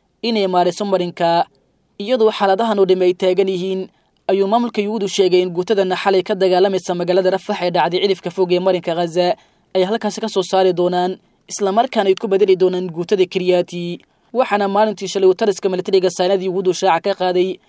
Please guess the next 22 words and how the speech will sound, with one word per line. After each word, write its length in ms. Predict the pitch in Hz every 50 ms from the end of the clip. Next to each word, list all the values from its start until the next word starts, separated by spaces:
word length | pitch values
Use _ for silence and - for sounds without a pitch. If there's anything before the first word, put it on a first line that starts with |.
| _ _ -
in 140 | 190 190 185 165
guutadana 440 | 165 185 180 247 208 233 220 214 214
xalay 240 | - 220 202 190 190
ay 20 | 185
tagi 220 | - 208 190 190
doonaan 300 | 175 185 180 175 180 180 175
dhanka 240 | 196 202 202 - 180
waqooyiga 440 | 175 175 - - 208 202 175 180 185
marinka 320 | 180 185 185 180 - 180
Gaza, 460 | 165 180 170 151 165 180 180 180 - - _ _ _ _ _ _
halkaasna 460 | - - 247 233 - 220 208 220 202 196
ay 40 | 190
ka 60 | - 233
sii 140 | - - 196
wadi 180 | 196 202 185 180
doonaan 380 | 165 180 180 175 180 185 190
wax 220 | 190 202 220 - -
walba 320 | 180 185 180 180 180 190
oo 120 | 185 180 175
gumaad 360 | 160 156 180 190 190 180 175
shacabka 480 | - - - 196 151 165 156 - - 165 160 160 165 170
ah. 80 | 165